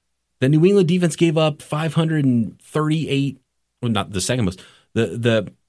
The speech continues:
that defense gave up five hundred and thirty-eight yards. And that New England defense has not been good all year. You go to D V O A, the Football Outsiders stat,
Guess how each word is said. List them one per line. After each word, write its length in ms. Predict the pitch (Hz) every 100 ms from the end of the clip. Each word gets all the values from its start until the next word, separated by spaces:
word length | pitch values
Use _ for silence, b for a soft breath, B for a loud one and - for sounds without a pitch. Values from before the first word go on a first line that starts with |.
| _
that 160 | 110 143
defense 260 | 170 170 143
gave 120 | 151
up 160 | 143
five 280 | - 147 165
hundred 300 | 151 151 147 -
and 280 | 139 131
thirty-eight 580 | 120 - 160 165 180 180
yards. 600 | 185 208 240 113 - - _ _ _ _ _ _ _ _ _ _ _ _
And 160 | 131 135
that 260 | 151 143
New 220 | 110 139 165
England 260 | 175 160
defense 320 | 151 180 196 175
has 140 | 131
not 240 | 143 185
been 220 | 160 156 123
good 360 | 147 165 151 -
all 180 | 147 151
year. 260 | 139 185
You 120 | 123 101
go 80 |
to 60 | 113
D 220 | 98 131
V 260 | 139 139 - -
O 240 | 131 127
A, 260 | 123 139 175
the 100 | 123
Football 340 | 151 139 131
Outsiders 580 | 127 123 - 143 139 127
stat, 400 | - 135 147